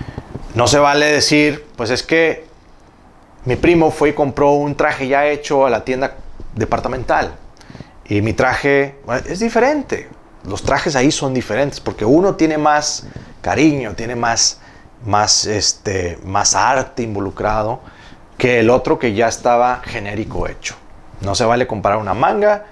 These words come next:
con una manga, o la manga hecha allá con la manga hecha aquí. Y tampoco se vale comparar con otros pacientes porque esto es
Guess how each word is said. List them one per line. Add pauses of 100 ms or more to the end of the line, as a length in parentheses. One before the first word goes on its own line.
(160)
con
una
manga, (320)
o
la
manga
hecha
allá (160)
con
la
manga
hecha
aquí. (560)
Y
tampoco
se
vale (580)
comparar (560)
con
otros
pacientes
porque
esto
es